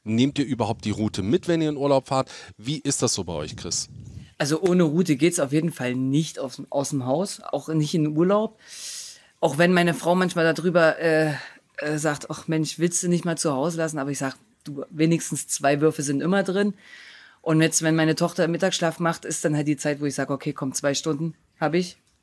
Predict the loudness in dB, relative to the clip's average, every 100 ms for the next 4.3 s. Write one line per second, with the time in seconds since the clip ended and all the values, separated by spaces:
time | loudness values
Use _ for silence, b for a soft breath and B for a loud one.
0 | -4 -2 0 -2 0 0 -2 0 0 0
1 | -2 -2 0 2 2 0 -2 0 0 0
2 | 0 2 0 0 -2 -4 B B B -2
3 | 2 4 4 4 0 0 0 0 0 2
4 | 0 0